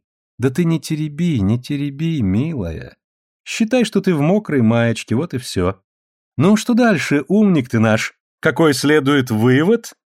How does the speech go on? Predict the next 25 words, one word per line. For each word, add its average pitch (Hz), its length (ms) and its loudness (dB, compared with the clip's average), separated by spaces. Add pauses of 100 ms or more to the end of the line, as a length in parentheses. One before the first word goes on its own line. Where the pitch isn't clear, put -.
(360)
Отличник 214 600 0
понял, 196 300 2
что - 200 0
эти 147 140 -2
слова 131 340 0
относятся 107 560 -4
к - 80 -18
нему. 85 340 -4 (720)
«Я 240 360 2
еще 196 200 2
не 170 120 4
все 240 260 0
продумал», 208 640 2
сказал 175 480 -4
он, 175 320 0 (360)
«но 254 280 2
Монтигомо, 220 760 2
по 160 140 -2
сути 214 300 -2
дела, 151 260 0
прав. 127 420 0 (180)
Нужно 196 640 2
все 220 500 0
и 151 80 0
сразу». 110 640 0